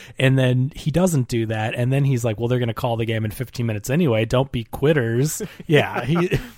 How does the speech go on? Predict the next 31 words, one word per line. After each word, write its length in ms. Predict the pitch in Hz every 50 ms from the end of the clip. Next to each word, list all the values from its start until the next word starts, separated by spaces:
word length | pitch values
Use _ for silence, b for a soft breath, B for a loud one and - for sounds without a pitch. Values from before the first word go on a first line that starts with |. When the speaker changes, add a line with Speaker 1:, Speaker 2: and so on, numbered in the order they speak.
| - - -
Speaker 2:
And 140 | 175 180 190
even 240 | 196 202 196 190
Walter 240 | 190 185 185 185 180
Matthau, 480 | 160 156 151 156 - - 147 131 127 147
this 140 | 170 165 -
is 60 | 185
the 80 | 185 165
moment 320 | 160 151 147 151 151 135
you 40 | 135
see 160 | 127 - 143
some 180 | 127 - 127 113
heart 340 | - - 120 113 104 - - -
Speaker 1:
Yeah. 120 | 127 104
Speaker 2:
with 100 | 113 117
him, 220 | - 127 113 107 101
where 80 | 110
he's 140 | 120 113 120
like, 180 | 127 120 123 160
"No, 260 | 208 226 226 226 202
you 100 | 202 214
know 100 | 214 208
what? 220 | 202 208 208 - -
We're 80 | 175
not 180 | 180 180 180 180
gonna 120 | 190 170 160
admit, 260 | 151 143 135 - -
let 140 | 131 131 131
these 160 | 139 123 -
kids 240 | - - 131 123 123
get 160 | 123 117 -
Speaker 1:
Yeah. 260 | 139 135 135 147